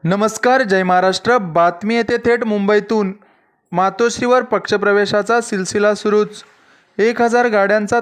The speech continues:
ताफा. नेते आणि हजारो पदाधिकाऱ्यांच्या जनसमुदायाने गजबजली मातोश्री. झाला मोठा पक्षप्रवेश. काय हे सविस्तर?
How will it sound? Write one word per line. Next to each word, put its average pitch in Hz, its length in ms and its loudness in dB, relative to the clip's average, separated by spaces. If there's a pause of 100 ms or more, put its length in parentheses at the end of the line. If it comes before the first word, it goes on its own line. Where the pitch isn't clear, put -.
(100)
ताफा. 196 460 0 (580)
नेते 202 580 -2 (140)
आणि 214 240 0
हजारो 202 520 0
पदाधिकाऱ्यांच्या 214 1040 0
जनसमुदायाने 202 1000 -2
गजबजली 185 600 -4
मातोश्री. 190 680 -2 (600)
झाला 190 380 2
मोठा 220 300 -2
पक्षप्रवेश. 208 920 -2 (200)
काय 208 280 2
हे 208 80 0
सविस्तर? 214 640 -2